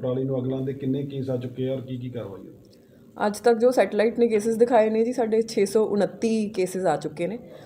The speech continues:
Speaker 2: ਉਹਨਾਂ ਵਿੱਚੋਂ ਜਿਹੜੇ ਹੈਗੇ ਆ, ਕਾਫੀ ਕੇਸਿਸ ਜਿਹੜੇ ਹੈਗੇ ਆ, ਅਸੀਂ ਵਿਜ਼ਿਟ ਕਰ ਲਏ ਤੇ ਉਹਦੇ ਵਿੱਚੋਂ ਪੰਜ ਸੌ ਸੱਤ ਕੇਸ ਪੋਜ਼ਿਟਿਵ ਨਿਕਲੇ ਨੇ। ਇਹਨਾਂ ਪੰਜ ਸੌ ਸੱਤ ਦੇ ਪੰਜ ਸੌ ਸੱਤ ਕੇਸਾਂ 'ਚ, ਅ, ਰੈੱਡ ਐਂਟਰੀ ਵੀ ਹੋਈ ਹੈ ਤੇ ਇਹਨਾਂ ਹੀ ਪੰਜ ਸੌ ਸੱਤ ਕੇਸਾਂ 'ਚ ਐਫ ਆਈ ਆਰ ਵੀ ਹੋਈ ਹੈ। ਇਹ ਤੋਂ ਇਲਾਵਾ ਅਸੀਂ ਤਕਰੀਬਨ ਇੱਕੀ ਲੱਖ ਸੱਤਰ ਹਜ਼ਾਰ ਇਹਨਾਂ ਨੂੰ ਜੁਰਮਾਨਾ ਲਗਵਾਇਆ,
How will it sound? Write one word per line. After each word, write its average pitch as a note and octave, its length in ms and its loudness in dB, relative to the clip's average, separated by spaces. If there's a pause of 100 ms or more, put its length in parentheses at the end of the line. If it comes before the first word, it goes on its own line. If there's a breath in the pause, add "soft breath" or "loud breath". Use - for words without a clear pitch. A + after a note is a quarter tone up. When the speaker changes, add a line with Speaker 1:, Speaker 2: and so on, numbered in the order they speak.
(200 soft breath)
Speaker 2:
ਉਹਨਾਂ F#3+ 260 -2
ਵਿੱਚੋਂ G3+ 420 -2
ਜਿਹੜੇ G3 180 0
ਹੈਗੇ F#3 220 2
ਆ, F#3+ 40 2
ਕਾਫੀ F#3+ 280 0
ਕੇਸਿਸ F#3 460 -4
ਜਿਹੜੇ F3 240 0
ਹੈਗੇ F3+ 220 2
ਆ, - 20 4
ਅਸੀਂ F#3 180 -2
ਵਿਜ਼ਿਟ F3 260 -2
ਕਰ E3 200 2
ਲਏ F3+ 180 0
ਤੇ G3 140 -2
ਉਹਦੇ F#3 140 0
ਵਿੱਚੋਂ G3 220 0
ਪੰਜ F#3+ 260 0
ਸੌ G3 120 0
ਸੱਤ F#3 240 -2
ਕੇਸ G3 240 0
ਪੋਜ਼ਿਟਿਵ F3+ 360 2
ਨਿਕਲੇ E3 280 -2
ਨੇ। G3 140 -8 (300 soft breath)
ਇਹਨਾਂ G3 220 2
ਪੰਜ A3 220 2
ਸੌ A3 80 -2
ਸੱਤ F#3+ 260 -2
ਦੇ G3+ 60 0
ਪੰਜ G3 200 -4
ਸੌ G3+ 80 -10
ਸੱਤ G3 180 0
ਕੇਸਾਂ F#3+ 300 -2
'ਚ, G3 100 -4
ਅ, G3 720 4
ਰੈੱਡ E3 200 8
ਐਂਟਰੀ F3+ 240 4
ਵੀ G#3 120 0
ਹੋਈ G#3+ 240 2
ਹੈ A#3 80 2
ਤੇ A#3 140 4
ਇਹਨਾਂ F#3+ 360 2
ਹੀ G#3 160 0
ਪੰਜ F#3 220 -2
ਸੌ F#3+ 80 -8
ਸੱਤ F#3 220 -2
ਕੇਸਾਂ F3+ 280 -2
'ਚ F#3 80 0
ਐਫ D#3+ 280 2
ਆਈ E3 100 6
ਆਰ F3 120 4
ਵੀ G3+ 120 -2
ਹੋਈ G#3 200 0
ਹੈ। C4+ 80 -2 (500 soft breath)
ਇਹ G3 80 0
ਤੋਂ G3 160 4
ਇਲਾਵਾ G3 340 6
ਅਸੀਂ A3 480 -2 (280)
ਤਕਰੀਬਨ G3+ 340 0
ਇੱਕੀ G3+ 220 -2
ਲੱਖ G#3 160 2
ਸੱਤਰ A3 300 0
ਹਜ਼ਾਰ G3 200 4
ਇਹਨਾਂ F#3 180 0
ਨੂੰ G3 100 2
ਜੁਰਮਾਨਾ F3 400 2
ਲਗਵਾਇਆ, F3 440 2